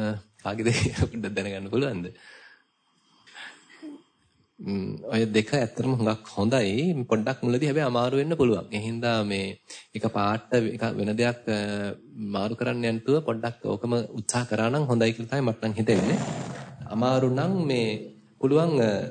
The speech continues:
උදරයේ ප්‍රදේශයේ පවත්වන්න. ඒ කියන්නේ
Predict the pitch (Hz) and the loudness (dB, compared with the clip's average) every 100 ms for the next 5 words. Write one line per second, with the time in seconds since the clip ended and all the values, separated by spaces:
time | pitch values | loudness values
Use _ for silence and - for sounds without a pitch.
0 | - - - 117 127 139 147 143 139 139 | -10 -18 -4 0 4 4 4 2 0 0
1 | 147 143 123 123 123 131 107 98 156 220 | -2 0 2 2 2 2 2 4 2 0
2 | - - - - - - _ 110 107 107 | -6 -18 -18 -18 -18 -20 _ -2 2 2
3 | 107 107 101 95 - | 4 6 4 2 -4